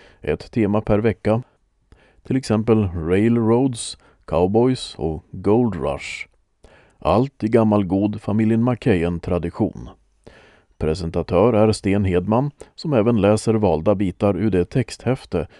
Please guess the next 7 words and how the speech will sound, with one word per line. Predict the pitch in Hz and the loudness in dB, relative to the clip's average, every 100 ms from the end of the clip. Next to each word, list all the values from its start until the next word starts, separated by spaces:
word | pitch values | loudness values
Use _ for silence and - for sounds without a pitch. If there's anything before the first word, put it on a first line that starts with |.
| _ _ _ - | _ _ _ -12
som | - 82 | -8 -6
följde | - 92 90 | -4 -2 0
med | 92 90 | 0 2
L | 104 87 | 0 0
P-boxen | 90 87 98 - 127 135 131 | -2 0 -2 -2 0 0 0
från | 107 120 | 0 0
nittonhundrasextio. | 117 110 101 92 87 90 131 - - 107 - | 0 0 0 0 -2 -2 -2 -4 -2 -4 -4